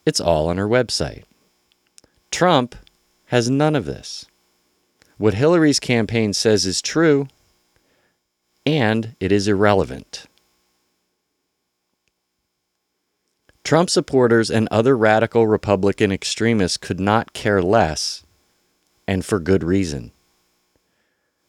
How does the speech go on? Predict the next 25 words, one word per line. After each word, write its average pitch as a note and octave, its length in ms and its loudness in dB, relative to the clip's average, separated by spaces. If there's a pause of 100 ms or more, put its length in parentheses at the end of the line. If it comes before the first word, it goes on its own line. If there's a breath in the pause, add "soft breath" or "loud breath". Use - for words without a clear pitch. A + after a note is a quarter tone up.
(100)
Their C#3 280 2
job G#2 380 4
is G2+ 140 -2
to G#2+ 140 -4
imbo-, G2 460 2
impose F#2+ 840 0 (100)
their A2+ 380 2
view G#2+ 340 4
of E2+ 80 0
strict - 400 -2
father A2 400 0
morality G2 720 0
in G2 160 -4
all G2+ 380 0
areas E2+ 480 -4
of D#2 180 -12
life. E2+ 600 -4 (1700)
If G2 120 -6
they A#2+ 240 0
have C3+ 220 -2
the G#2+ 100 0
Congress A#2 840 -2 (640)
and C3+ 260 2
the D3+ 60 4
presidency F2+ 920 -2